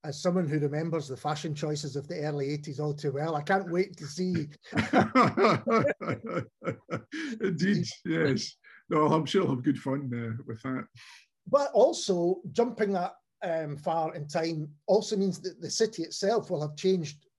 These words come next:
Speaker 1: substantially from the seven-, from the mid seventies to the early eighties.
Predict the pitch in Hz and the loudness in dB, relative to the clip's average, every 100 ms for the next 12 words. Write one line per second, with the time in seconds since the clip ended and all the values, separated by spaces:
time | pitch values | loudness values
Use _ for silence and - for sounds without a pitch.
0 | _ _ _ - 180 - 214 180 233 185 | _ _ _ -12 -10 -8 -6 -6 -6 -8
1 | 139 120 - 151 147 - 147 147 147 185 | -12 -10 -6 -4 -4 -4 -6 -6 -2 -2
2 | 175 160 190 208 - 175 180 139 156 135 | 0 0 2 0 0 -2 -2 -8 -8 -4
3 | 156 151 139 190 202 147 - | -2 -2 -2 -4 -4 -10 -10